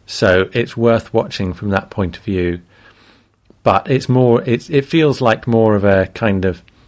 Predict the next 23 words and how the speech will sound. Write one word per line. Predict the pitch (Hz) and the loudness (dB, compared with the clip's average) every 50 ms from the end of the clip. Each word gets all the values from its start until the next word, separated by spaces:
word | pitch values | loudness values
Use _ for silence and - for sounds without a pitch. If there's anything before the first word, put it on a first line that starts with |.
| _ _ _ _ _ - | _ _ _ _ _ -6
piece | - 127 113 - 110 | -4 -4 -2 -2 0
of | 101 | 0
academic | 101 92 - - - - 107 95 87 82 - 117 | 0 0 -2 -4 -2 0 0 0 0 -2 -2 -2
interest | 104 98 90 - - 87 82 - - - | -2 -2 -2 -2 -4 -4 -4 -6 -12 -8
than, | - 101 92 90 90 90 | -4 -2 -2 -2 -2 -4
uh, | - - - 85 82 80 80 - | -6 -8 -6 -6 -6 -6 -8 -10
something | - - - 113 101 - - 107 92 87 | -8 -2 -2 -2 -2 0 -2 0 0 2
that | 90 90 90 | 2 2 2
I | 95 92 87 | 4 4 4
would | 85 87 80 - - - _ _ _ _ _ - - _ _ _ _ _ _ _ _ _ - | 2 2 0 -2 -8 -20 _ _ _ _ _ -20 -20 _ _ _ _ _ _ _ _ _ -4
add, | 127 117 117 113 - - - 220 - | -2 -2 -2 -2 -6 -14 -16 -12 -8
add | 151 143 143 135 | -4 -4 -4 -4
to | - - - - | -6 -10 -6 -4
my | 135 123 117 113 110 107 101 - _ _ _ - | -2 0 0 0 0 -2 -4 -8 _ _ _ -10
list | - 123 110 113 107 - - - - | -6 -2 0 0 0 0 -2 -2 -2
of | 107 92 - | -2 -2 -2
shows | - - - - 120 110 104 101 92 101 | -8 -8 -2 0 2 2 2 2 2 2
I | 98 98 | 2 2
watch | 95 92 98 - - - - - - | 2 2 0 0 -2 -6 -14 -6 -2
with, | 107 95 85 - - - | -2 -2 -2 -4 -10 -10
with, | - - 110 101 92 - - - | -6 0 0 0 0 0 0 0
uh, | 90 87 87 | 0 0 0
passion. | - - - - - - - - - - | 0 -2 -2 -2 -4 -8 -10 -10 -12 -14